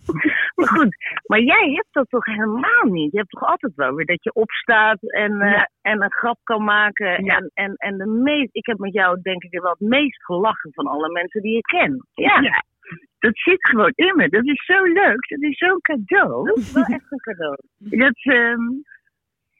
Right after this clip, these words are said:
Speaker 2: ik weet nog dat, eh, mijn beste vriendin, toen waren we halverwege de twintig en hadden allebei een klein zoontje. Eh, zij was alleenstaande moeder en ik. En onze zoontjes waren drie.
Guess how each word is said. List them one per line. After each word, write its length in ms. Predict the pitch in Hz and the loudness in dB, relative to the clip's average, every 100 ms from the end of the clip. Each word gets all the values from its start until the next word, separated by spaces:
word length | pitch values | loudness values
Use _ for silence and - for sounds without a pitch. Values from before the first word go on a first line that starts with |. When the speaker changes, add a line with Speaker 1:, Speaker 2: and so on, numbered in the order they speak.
| _ | _
Speaker 2:
ik 140 | 208 202 | -6 -2
weet 220 | 277 302 | 0 2
nog 200 | 240 214 | 0 0
dat, 220 | 190 180 - | 2 2 0
eh, 320 | 147 143 123 - _ _ | -4 -2 -4 -8 _ _
mijn 240 | 156 165 165 | -6 -6 0
beste 400 | 220 330 - 214 | -2 -2 -8 -10
vriendin, 640 | - 185 156 196 294 381 | -4 -4 0 0 0 -4
toen 160 | - 196 | -8 0
waren 240 | 185 160 | 2 2
we 220 | 160 160 - - _ _ _ _ _ _ - | 0 -2 -4 -12 _ _ _ _ _ _ 0
halverwege 680 | 175 233 202 160 151 139 139 | 2 2 -2 -4 -2 -2 -6
de 120 | 139 _ | -12 _
twintig 420 | 165 208 240 269 | -6 -6 -6 -4
en 160 | 147 143 | 0 2
hadden 200 | 147 - | 2 2
allebei 360 | 170 185 135 | 2 0 -2
een 60 | 135 | -4
klein 360 | - 120 123 | -2 -2 -2
zoontje. 540 | - 208 180 208 220 302 _ _ _ _ _ _ _ _ _ _ _ _ _ _ | 0 -2 -2 -6 -8 -10 _ _ _ _ _ _ _ _ _ _ _ _ _ _
Eh, 520 | 156 139 113 101 - - - - - | -2 2 2 0 -2 -10 -20 -20 -10
zij 340 | 151 147 170 | -2 0 0
was 140 | 233 | 0
alleenstaande 580 | - 202 190 196 175 175 | -2 0 0 -2 -4 -2
moeder 260 | 170 165 143 | -2 0 -2
en 80 | - | -2
ik. 480 | - - - - - _ _ _ _ _ _ _ _ _ - | -6 -4 -8 -10 -20 _ _ _ _ _ _ _ _ _ -4
En 280 | 143 143 - | -2 0 -2
onze 240 | 151 147 | -6 -6
zoontjes 440 | 143 151 170 143 139 | 0 0 0 -8 -4
waren 400 | 127 123 120 120 | -2 -2 -6 -8
drie. 420 | - 123 190 | -6 -2 -2